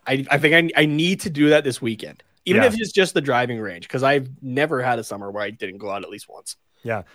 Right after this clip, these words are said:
Speaker 2: I
Speaker 1: So
Speaker 2: think, uh, I think what Ali says here is, uh,
Speaker 1: Yes.
Speaker 2: is awesome. It wa-, A, for you and, and me, but also for everybody listening. Self-care is important.
Speaker 1: Very
Speaker 2: Very
Speaker 1: important.
Speaker 2: important.
Speaker 1: Yes.
Speaker 2: So,
Speaker 1: A K A
Speaker 2: Nate,
Speaker 1: tells people.
Speaker 2: just, just replace self-care with golf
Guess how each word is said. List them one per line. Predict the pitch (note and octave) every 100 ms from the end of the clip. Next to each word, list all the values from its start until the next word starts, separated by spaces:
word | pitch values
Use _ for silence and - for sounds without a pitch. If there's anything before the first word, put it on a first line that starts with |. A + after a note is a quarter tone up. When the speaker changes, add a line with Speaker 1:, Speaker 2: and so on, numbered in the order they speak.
| -
Speaker 2:
I | C3+
Speaker 1:
So |
Speaker 2:
think, | F#3+
uh, | F#3+ F3 D3
I | B2
think | D3+
what | D#3
Ali | B2+ C3+ C#3+
says | - A2+
here | G#2 A#2
is, | A2 G#2 G#2
uh, | G#2 G#2 F#2+ - - _ _ _ _
Speaker 1:
Yes. | C3+ A#2 A2
Speaker 2:
is | A2+
awesome. | - D#3+ E3 C#3+
It | -
wa-, | F3 F#3+
A, | G#3+
for | A#3 D3
you | C3+ D3 B2 C3
and, | A#2+ A2
and | A2+ G#2
me, | A#2+ A#2+
but | G2+ A2
also | B2+ A2+
for | A#2
everybody | A#2 A#2+ A2 G2+
listening. | F#2+ F#2 F#2+
Self-care | - F3 G3 - F3 F3
is | D3+
important. | C3+ C#3+ C#3 G2+ - _ - _
Speaker 1:
Very | - D3+ D#3
Speaker 2:
Very |
Speaker 1:
important. | C#3+ A#2+ B2 G#2 F#2+
Speaker 2:
important. | - _ -
Speaker 1:
Yes. | B2
Speaker 2:
So, | C3
Speaker 1:
A |
K | A2 - -
A | B2+ F#3+ A#2+
Speaker 2:
Nate, | A2+ -
Speaker 1:
tells | G#2 G#2
people. | - G#2+
Speaker 2:
just, | D#3 -
just | F3 -
replace | F#3+ F#3+ D#3+
self-care | - - D#3 D3 - C3+ C#3+
with | A2+ G2+
golf | G#2+ D3+ -